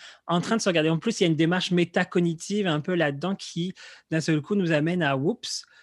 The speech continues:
prendre du recul sans, sans le savoir ou sans s'en rendre compte ou, ou de façon consciente selon son niveau de, de conscience par, à, par rapport au processus et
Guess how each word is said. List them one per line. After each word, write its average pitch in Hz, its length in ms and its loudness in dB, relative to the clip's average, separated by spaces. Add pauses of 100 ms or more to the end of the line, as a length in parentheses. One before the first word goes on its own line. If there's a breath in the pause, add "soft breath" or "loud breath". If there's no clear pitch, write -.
(140)
prendre 175 320 2
du 151 120 -2
recul 202 720 0
sans, 170 460 0 (280)
sans 175 440 -6
le 165 60 0
savoir 160 580 -4
ou 165 60 -8
sans 165 120 -8
s'en 151 160 -6
rendre 143 200 -4
compte 208 300 -10
ou, 127 140 -10 (140)
ou 147 180 -8 (240)
de 139 80 -6
façon 147 260 -4
consciente 143 400 -8
selon 135 280 -6 (320 loud breath)
son 151 200 -4
niveau 139 360 -4
de, 135 320 -6 (420 loud breath)
de 139 80 -4
conscience 139 380 -4
par, 139 420 -2
à, 135 60 -8
par 139 120 -6
rapport 139 200 -2
au - 20 -6
processus 143 680 -6 (120)
et 202 420 0